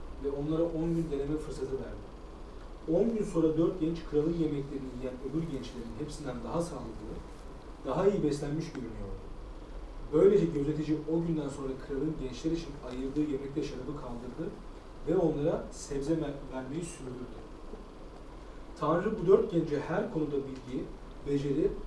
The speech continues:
bilgelik verdi. Daniel her çeşit görümü ve düşü yorumlayabiliyordu. Kralın belirlediği süre tamamlanınca saray görevlileri, yö-, yöneticisi gençleri Nebukadnesar'a götürdü. Kral onlarla görüştü. İçlerinde Daniel,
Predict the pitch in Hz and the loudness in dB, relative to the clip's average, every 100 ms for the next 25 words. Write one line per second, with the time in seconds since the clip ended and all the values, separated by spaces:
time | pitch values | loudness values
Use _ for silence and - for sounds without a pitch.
0 | - 147 143 156 165 131 117 113 - - | -8 -2 2 2 2 0 -4 -6 -8 -8
1 | - - - 151 156 190 190 160 180 214 | -10 -10 -6 0 2 6 6 4 2 2
2 | 175 165 - 156 147 160 170 147 - - | 2 -4 -2 2 4 4 4 4 2 -6
3 | 196 156 143 147 147 143 143 131 - - | 0 2 2 2 0 0 -2 -2 -6 -12
4 | - - - - - - - - 170 220 | -12 -12 -12 -12 -12 -14 -8 4 8 8
5 | 220 175 180 180 170 196 - 165 190 160 | 8 4 2 0 0 0 0 0 0 0
6 | 156 160 165 196 147 147 - - - - | 0 0 -2 -4 -4 -4 -4 -10 -14 -14
7 | - 151 165 190 180 165 139 131 123 160 | -6 2 6 6 6 6 6 2 -4 -4
8 | 196 - - - - - - - - 147 | -4 -6 -12 -12 -12 -12 -12 -12 -6 -4
9 | 143 139 135 - 160 147 139 120 143 190 | 0 -2 -2 -6 -6 -2 -2 0 0 0
10 | - 143 151 160 160 170 165 160 160 147 | -2 -2 0 2 2 0 2 2 4 2
11 | 147 135 135 - - - - - - - | 0 -4 -6 -8 -12 -14 -14 -12 -12 -10
12 | - 170 190 156 156 180 180 156 151 147 | 2 4 6 4 4 4 2 4 2 2
13 | 151 139 - - - 151 156 156 170 160 | -2 -4 -6 -12 -10 -4 0 2 2 2
14 | 160 170 165 | 2 2 0